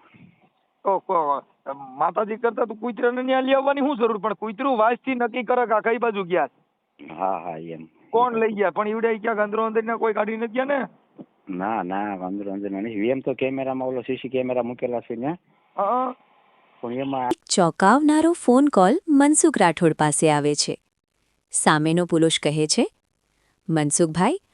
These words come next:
Speaker 3: અમારા મંદિરમાં મોટી ચોરી થઈ ગઈ છે. ચાર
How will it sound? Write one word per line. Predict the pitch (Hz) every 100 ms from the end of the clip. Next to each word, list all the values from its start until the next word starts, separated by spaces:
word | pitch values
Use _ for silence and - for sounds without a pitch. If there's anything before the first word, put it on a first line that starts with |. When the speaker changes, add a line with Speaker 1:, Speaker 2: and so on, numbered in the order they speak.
| _ _ -
Speaker 3:
અમારા | 214 214 240
મંદિરમાં | 240 185 180 240 294 330
મોટી | 196 180 311
ચોરી | 359 226 190 269
થઈ | - 220
ગઈ | 160 147
છે. | - 147 - _ _ _ _
ચાર | - 170 147